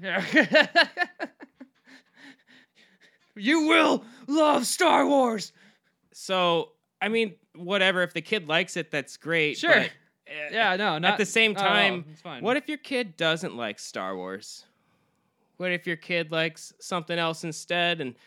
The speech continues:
Speaker 2: sometimes I think, well, if I ever have children,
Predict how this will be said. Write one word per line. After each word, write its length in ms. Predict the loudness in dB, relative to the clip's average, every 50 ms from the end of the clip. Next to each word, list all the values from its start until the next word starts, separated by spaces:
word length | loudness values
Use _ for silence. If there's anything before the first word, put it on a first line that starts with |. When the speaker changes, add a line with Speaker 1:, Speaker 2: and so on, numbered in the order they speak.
| _ _ _ _ _ _
Speaker 2:
sometimes 440 | _ -8 -8 -6 -4 -2 -4 -2 -4
I 60 | -4
think, 240 | -2 -2 -2 -2 -2 _
well, 360 | -2 2 2 4 2 2 -2 _ _ _ _ _ _ _ _ _ _ _ _ _ _ _ _ _ _
if 140 | -12 -4 2
I 160 | 4 4 4
ever 160 | 4 4 2 0
have 200 | 0 0 -2 -2
children, 560 | -4 -4 -4 -2 -2 -2 -4 -4 -4 -6 -8